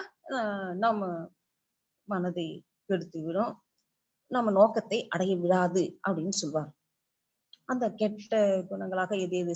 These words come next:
சொல்றாங்கன்னா, அஹ், கோபம், வஞ்சம், பொறாமை, வெறுப்புணர்ச்சி, பேராசை, ஒழுக்கம் மீறிய காம நோக்கம்,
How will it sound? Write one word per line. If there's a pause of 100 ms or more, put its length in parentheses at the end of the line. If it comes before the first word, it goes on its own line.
சொல்றாங்கன்னா, (440)
அஹ், (120)
கோபம், (1600)
வஞ்சம், (220)
பொறாமை, (160)
வெறுப்புணர்ச்சி,
பேராசை, (240)
ஒழுக்கம்
மீறிய
காம
நோக்கம்,